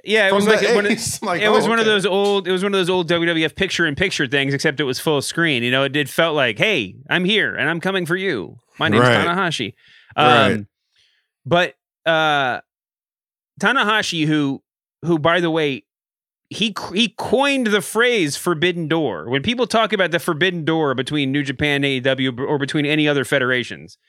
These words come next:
Speaker 1: that's Tanahashi, who, like, said that when he was feuding with Jericho for the first time, and that sort of became, like, that's where we got the phrase.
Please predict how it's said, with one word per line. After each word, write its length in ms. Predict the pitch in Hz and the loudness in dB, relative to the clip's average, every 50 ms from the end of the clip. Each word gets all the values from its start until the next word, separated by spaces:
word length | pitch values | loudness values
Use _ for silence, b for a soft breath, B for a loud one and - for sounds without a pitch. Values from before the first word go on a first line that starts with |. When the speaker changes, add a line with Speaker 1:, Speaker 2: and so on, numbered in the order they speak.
| b b b b b b b | b b b b b b b
Speaker 1:
that's 200 | b 196 196 - | b -4 -4 -2
Tanahashi, 680 | - 226 226 226 180 165 180 226 240 - - 127 117 | -2 0 0 2 2 2 2 2 0 0 -2 -4 -4
who, 100 | 113 139 | -2 0
like, 280 | 143 147 139 135 - - | 0 0 0 -2 -4 -8
said 340 | - - - 233 254 233 175 | -8 -2 0 0 0 2 2
that 160 | 165 147 147 | 0 0 0
when 80 | 151 151 | 0 -2
he 80 | 143 | -2
was 80 | 131 - | -4 -2
feuding 220 | - 180 160 147 | -2 -2 -2 -2
with 100 | 131 117 | -4 -4
Jericho 460 | 110 175 185 196 196 175 160 135 127 | -2 0 0 2 0 0 -2 -2 -4
for 80 | 120 131 | -4 -4
the 100 | 127 127 | -8 -8
first 320 | 117 - 147 139 127 - | -4 -2 -2 -2 -2 0
time, 240 | - 180 175 170 147 | 0 0 0 0 0
and 80 | 127 131 | 0 0
that 140 | 151 147 - | -2 0 0
sort 100 | 165 147 | -4 -4
of 60 | 131 | -4
became, 540 | 127 117 - - - 160 170 180 160 143 95 | -6 -8 -10 -8 -4 -2 -2 0 -2 -2 0
like, 180 | 139 139 123 | 0 -2 0
that's 180 | 127 127 - - | 0 -4 -4 -2
where 140 | 165 165 151 | 0 0 0
we 100 | 135 113 | 0 0
got 220 | 127 135 139 139 | 2 0 0 0
the 80 | - 113 | -4 -10
phrase. 440 | - - 196 214 202 151 120 - | -2 0 0 2 2 0 -2 -6